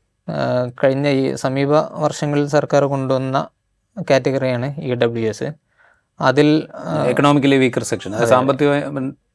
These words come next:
Speaker 1: പിന്നാക്കം
Speaker 2: പിന്നാക്കം നിൽക്കുന്നവരിൽ സാമ്പത്തികമായി
Speaker 1: സാമ്പത്തിക
Speaker 2: പിന്നാക്കം
Speaker 1: പിന്നാക്കം
Speaker 2: നിൽക്കുന്നവർ.
Speaker 1: നിൽക്കുന്നവർ. ആ, അവർക്ക് പത്തൊൻപതിനായിരത്തി എഴുന്നൂറ്റി തൊണ്ണൂറ്റെട്ട് സീറ്റുകളാണ് ആകെ റിസർവ് ചെയ്തിട്ടുള്ളത്. അതിൽ പതിനായിരത്തി അറുന്നൂറ്റി തൊണ്ണൂറ്റിനാല് സീറ്റുകൾ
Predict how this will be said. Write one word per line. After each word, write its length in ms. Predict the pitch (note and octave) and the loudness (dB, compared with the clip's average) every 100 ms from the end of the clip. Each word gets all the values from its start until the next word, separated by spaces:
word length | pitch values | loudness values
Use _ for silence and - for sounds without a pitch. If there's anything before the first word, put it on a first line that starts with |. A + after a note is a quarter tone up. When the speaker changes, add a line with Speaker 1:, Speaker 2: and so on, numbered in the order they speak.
| _ B2 C3 | _ -6 -2
Speaker 1:
പിന്നാക്കം 240 | C3+ C3+ | 4 4
Speaker 2:
പിന്നാക്കം 400 | C3+ D3 C#3+ E3+ | 6 6 6 6
നിൽക്കുന്നവരിൽ 580 | D#3 C#3+ D3 D3 D#3+ F3 | 4 2 2 2 2 0
സാമ്പത്തികമായി 420 | D#3 C#3 C3 B2+ | 0 0 2 2
Speaker 1:
സാമ്പത്തിക 160 | C3+ C3+ | 2 0
Speaker 2:
പിന്നാക്കം 220 | A2+ B2 | 2 0
Speaker 1:
പിന്നാക്കം 280 | B2 B2 - | 0 -2 -4
Speaker 2:
നിൽക്കുന്നവർ. 300 | A2+ G#2+ - - _ _ _ _ _ _ - | -4 -6 -10 -16 _ _ _ _ _ _ -10
Speaker 1:
നിൽക്കുന്നവർ. 220 | D#3+ D3 | -8 -4
ആ, 40 | |
അവർക്ക് 260 | D3+ D#3 E3+ | 0 0 0
പത്തൊൻപതിനായിരത്തി 880 | D#3 - - E3+ E3+ F3 F3 D#3+ E3+ | 2 0 0 0 2 4 2 4 4
എഴുന്നൂറ്റി 420 | D3 C#3+ D3 D3+ | 4 2 -2 -2
തൊണ്ണൂറ്റെട്ട് 500 | D3+ D3 D3+ D3+ D3+ | -2 -2 0 0 0
സീറ്റുകളാണ് 500 | D#3 C3+ C#3 C3+ C3 | 0 -2 0 0 0
ആകെ 340 | A#2+ A#2 - - C3 | -2 0 -2 -4 -4
റിസർവ് 300 | A#2 A#2+ A#2+ | 0 2 2
ചെയ്തിട്ടുള്ളത്. 500 | A#2 A#2 A2 B2 D#3 _ - | 0 -4 -6 -6 -8 _ -10
അതിൽ 420 | F3 B2+ C#3 C#3+ - - | -6 -4 -2 -4 -8 -2
പതിനായിരത്തി 540 | C3 C3+ D3 D#3 D3 D#3+ | 0 2 2 2 2 2
അറുന്നൂറ്റി 360 | C3+ C#3 C3+ | 2 0 -4
തൊണ്ണൂറ്റിനാല് 600 | C#3 C3 B2+ B2+ C3+ C3+ | -4 -4 -4 -4 -2 0
സീറ്റുകൾ 420 | B2+ B2+ B2 A2 | -2 -6 -6 -8